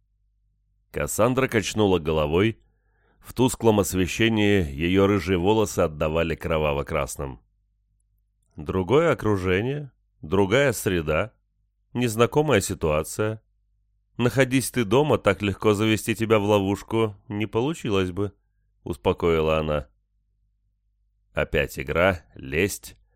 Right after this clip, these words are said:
попытка вызвать симпатию к себе, усилив эффект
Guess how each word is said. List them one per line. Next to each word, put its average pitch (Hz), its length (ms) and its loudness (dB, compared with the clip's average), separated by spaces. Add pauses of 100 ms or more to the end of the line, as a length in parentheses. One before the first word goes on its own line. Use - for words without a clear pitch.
(360)
попытка 92 480 -2
вызвать 90 400 0
симпатию 80 760 -4
к - 40 -14
себе, 87 440 -2 (840)
усилив 85 600 -2
эффект - 640 -4